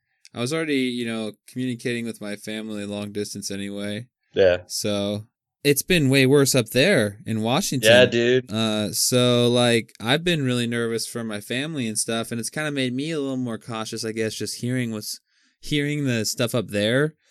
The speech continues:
Speaker 1: Like,
Speaker 2: Yeah.
Speaker 1: I'm getting a lot of that information, so my mentality is influenced by, you know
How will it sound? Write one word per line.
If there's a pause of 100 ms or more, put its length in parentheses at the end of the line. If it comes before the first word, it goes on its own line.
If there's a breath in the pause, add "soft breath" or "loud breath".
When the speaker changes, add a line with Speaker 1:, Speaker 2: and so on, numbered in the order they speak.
(280)
Speaker 1:
Like,
Speaker 2:
Yeah.
Speaker 1:
I'm
getting
a
lot
of
that
information,
so
my
mentality
is
influenced
by, (600)
you
know